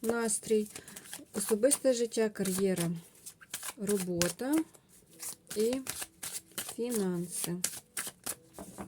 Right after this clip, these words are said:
І так, подивимося. Загальний ваш стан на цей період. Особисте життя,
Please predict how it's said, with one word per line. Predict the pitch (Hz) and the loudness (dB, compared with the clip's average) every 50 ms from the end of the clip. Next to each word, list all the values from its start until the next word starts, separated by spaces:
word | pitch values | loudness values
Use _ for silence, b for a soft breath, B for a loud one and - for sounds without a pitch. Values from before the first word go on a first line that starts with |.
| - - - - - - - - - - - - B B B B B B B B B B B B B B _ - | -12 -14 -14 -14 -14 -16 -16 -18 -18 -20 -18 -18 B B B B B B B B B B B B B B _ -20
І | - - | -20 -10
так, | - 202 190 - - | -8 -8 -8 -8 -10
подивимося. | - - 190 190 190 185 175 180 180 175 175 175 170 - - 175 175 170 170 - - - - - - - - - - - - - - - - - - - B B B B B B B B B B B B - - - | -8 -6 -4 -2 -2 -2 0 0 0 0 -2 -2 -4 -4 -4 -4 -4 -4 -6 -8 -12 -14 -14 -16 -20 -20 -16 -16 -16 -16 -14 -16 -18 -18 -18 -20 -20 -20 B B B B B B B B B B B B -18 -12 -8
Загальний | - 196 185 170 170 190 190 185 185 180 175 175 175 | -4 -4 -4 -2 0 0 2 2 2 2 0 0 -2
ваш | 185 180 175 - - | -4 -6 -8 -8 -8
стан | - - - - 202 208 233 262 285 285 - - - - - - - - - - _ _ _ _ _ - | -8 -10 -8 -6 -4 -2 -2 -2 -2 -4 -6 -12 -20 -20 -20 -20 -20 -20 -20 -20 _ _ _ _ _ -12
на | 262 240 | -12 -10
цей | 226 - - 254 247 | -10 -6 -6 -6 -6
період. | - - 233 226 240 247 247 240 233 226 - - - - - _ - - - _ _ - - - _ _ _ _ _ - - - - - - - - - 240 | -2 0 0 0 0 0 -2 -2 -4 -6 -10 -16 -20 -20 -20 _ -20 -20 -20 _ _ -20 -20 -20 _ _ _ _ _ -20 -20 -16 -12 -12 -12 -10 -8 -6 -6
Особисте | 220 - - 196 185 180 180 180 - - - 220 | -6 -4 -4 -4 -2 -2 -2 -4 -4 -6 -6 -6
життя, | 233 240 247 226 - - 247 240 | -6 -6 -8 -10 -8 -8 -8 -8